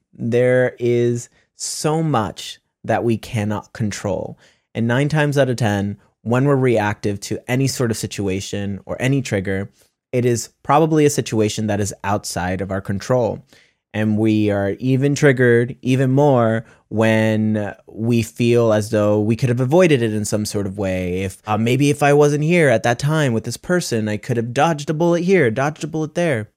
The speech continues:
Instead of thinking about the coulda, shoulda, wouldas, face the trigger and move forward.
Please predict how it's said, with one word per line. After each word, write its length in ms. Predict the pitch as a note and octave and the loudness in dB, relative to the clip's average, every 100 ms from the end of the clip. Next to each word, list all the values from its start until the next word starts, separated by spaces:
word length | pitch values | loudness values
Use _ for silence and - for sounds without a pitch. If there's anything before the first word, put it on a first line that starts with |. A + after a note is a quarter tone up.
| _ | _
Instead 360 | B2 A#2 E3+ F3+ | -8 -2 2 2
of 120 | E3 | 0
thinking 560 | - - D3 C#3+ D#3 D3+ | -4 -4 -4 -2 -2 0
about 320 | A#2+ A#2 - | 2 0 0
the 80 | G#2+ | -6
coulda, 320 | - C#3+ C#3+ | 0 2 2
shoulda, 260 | - C3 | 2 2
wouldas, 520 | A2+ A2+ D3+ E3+ F3 - | 2 2 4 2 0 -6
face 540 | _ - - B2 E3+ - | _ -14 0 2 2 0
the 80 | C#3 | -2
trigger 560 | B2 A2+ A2+ A2+ B2 - _ _ | 0 0 2 2 0 -8 _ _
and 200 | - A2 | -4 0
move 200 | A#2 C#3 | 2 0
forward. 520 | C3+ B2 D#3 - - | 0 -2 0 -2 -8